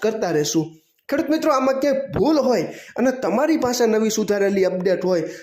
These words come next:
તો તમે કોમેન્ટમાં ચોક્કસ જણાવી શકો છો. અમે ક્યારેય કોઈ પણ પાક અંગેની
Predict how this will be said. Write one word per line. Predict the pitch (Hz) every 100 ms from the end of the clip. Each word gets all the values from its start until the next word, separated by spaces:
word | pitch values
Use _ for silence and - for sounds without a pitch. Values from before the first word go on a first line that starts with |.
| _
તો | 214
તમે | 220 226
કોમેન્ટમાં | 202 175 208 190 277 -
ચોક્કસ | 170 170 294 -
જણાવી | 160 170 170
શકો | 160 151 147
છો. | 143 151 151 - -
અમે | - 226 285
ક્યારેય | - 294 233 143 - -
કોઈ | 190 262
પણ | 269 294 294 -
પાક | 190 220 - -
અંગેની | 214 262 220 139 151